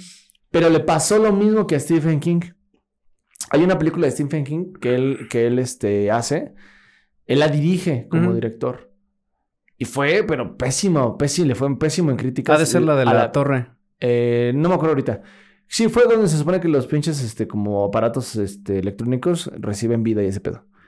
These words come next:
Speaker 1: Le fue muy mal en, en, en críticas. El caso es que cuando un director tiene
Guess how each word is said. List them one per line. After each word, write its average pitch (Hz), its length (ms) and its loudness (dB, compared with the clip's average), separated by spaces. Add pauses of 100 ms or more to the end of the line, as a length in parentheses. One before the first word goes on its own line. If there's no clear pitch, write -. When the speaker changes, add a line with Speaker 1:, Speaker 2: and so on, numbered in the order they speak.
Speaker 1:
Le 117 120 -2
fue 135 140 0
muy 139 160 2
mal 131 380 2
en, 117 260 -2
en, 113 200 -2
en 117 180 -2
críticas. - 580 -8 (800)
El 151 200 0
caso 202 300 0
es 202 140 0
que 202 320 -4 (120)
cuando 131 640 0 (260)
un 175 120 2
director 180 600 0 (920)
tiene 147 500 -2